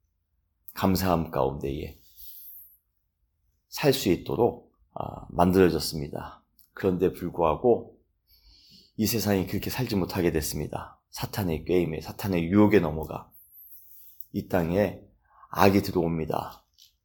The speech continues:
이 땅에 그러한 세속적인 어둠의 권세가 이 땅 가운데 지배하기 시작합니다. 원래 이 세상은 하나님만 바라보며 살아가야지만이 될 수 있도록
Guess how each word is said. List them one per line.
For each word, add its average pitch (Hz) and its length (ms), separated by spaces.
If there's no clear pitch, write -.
이 - 200
땅에 95 520
그러한 90 240
세속적인 143 760
어둠의 107 480
권세가 95 720
이 - 140
땅 92 200
가운데 80 420
지배하기 85 480
시작합니다. - 760
원래 101 300
이 101 200
세상은 98 540
하나님만 123 960
바라보며 87 840
살아가야지만이 95 960
될 101 140
수 101 180
있도록 - 460